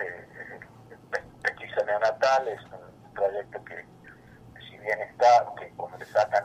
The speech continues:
el análisis, le sacan sangre del taloncito de los,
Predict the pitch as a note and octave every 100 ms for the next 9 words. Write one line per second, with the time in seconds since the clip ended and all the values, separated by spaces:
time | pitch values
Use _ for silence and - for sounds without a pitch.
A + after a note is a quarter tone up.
0 | F#2+ F#2+ - F#2+ A2 A2 - F#2+ - -
1 | F#2+ - - G2+ F#2+ F#2 - F#2+ F#2+ -
2 | - - A2+ - - -